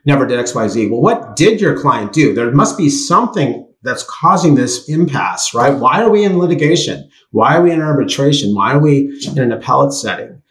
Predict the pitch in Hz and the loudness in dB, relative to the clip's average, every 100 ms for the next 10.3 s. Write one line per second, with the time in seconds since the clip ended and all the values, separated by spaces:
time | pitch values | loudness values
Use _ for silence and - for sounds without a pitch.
0 | _ _ 117 120 180 233 247 - - 185 | _ _ -6 2 4 4 2 -2 -2 0
1 | 190 185 151 143 143 - 135 143 120 104 | 2 2 4 2 -2 -8 0 2 2 0
2 | - - - 117 110 113 120 143 139 - | -2 -14 -10 -6 -6 -8 -4 2 2 2
3 | 139 117 95 95 113 165 202 196 - - | 2 2 -2 -6 0 2 2 0 -2 -2
4 | 143 - 139 135 131 123 117 - - _ | -2 0 0 0 0 0 -2 -8 -20 _
5 | _ _ _ _ _ - 107 120 110 110 | _ _ _ _ _ -4 -4 -4 -2 -2
6 | - 110 - - 104 107 - 98 98 - | 0 -2 -2 -4 -4 -4 -6 -6 -6 -8
7 | 98 95 - 113 147 180 190 180 - 143 | -8 -8 -6 0 0 0 -2 -2 0 2
8 | 139 135 135 190 151 139 139 139 113 113 | 2 0 2 2 4 2 0 0 0 0
9 | 156 226 220 151 113 104 101 - 101 104 | 2 2 2 2 0 0 0 0 -8 -8
10 | - - - | -8 -10 -18